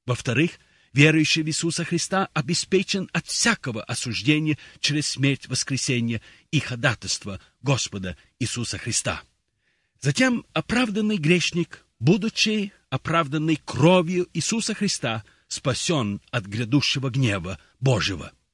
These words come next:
и сделался наследником жизни вечной. И, наконец, те, которые оправданы,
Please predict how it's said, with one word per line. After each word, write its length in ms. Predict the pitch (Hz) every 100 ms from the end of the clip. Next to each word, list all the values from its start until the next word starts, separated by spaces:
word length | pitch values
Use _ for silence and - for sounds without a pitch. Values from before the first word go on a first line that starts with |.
| _ _ _ -
и 180 | 147
сделался 920 | 117 - 82 196 254 254 233 - 233 214 _ _
наследником 1080 | - 123 - - 190 240 214 226 - 208 - _
жизни 720 | 87 90 143 147 127 156 143 -
вечной. 640 | 117 135 - 78 76 - _ _ _ _ _
И, 100 | 143
наконец, 580 | 151 139 139 139 127 -
те, 320 | - 214 131 - _
которые 400 | 147 175 165 151
оправданы, 800 | - - 147 226 202 208 208 214